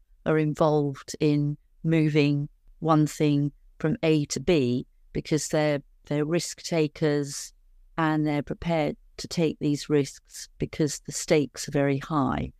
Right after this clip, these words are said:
So it is, you know, it's a big, it's a big subject. And obviously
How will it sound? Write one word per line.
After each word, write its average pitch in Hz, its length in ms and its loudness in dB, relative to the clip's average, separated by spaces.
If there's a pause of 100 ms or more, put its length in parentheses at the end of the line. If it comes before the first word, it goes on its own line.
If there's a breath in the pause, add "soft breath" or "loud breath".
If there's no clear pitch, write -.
So 175 180 0
it 170 140 -2
is, 196 240 -4
you 196 100 -2
know, 151 140 -2
it's - 180 -6
a 185 60 -2
big, 190 260 0 (600)
it's - 180 -6
a - 60 -8 (220)
big 214 200 -2
subject. - 600 -4
And 214 100 6
obviously 196 400 0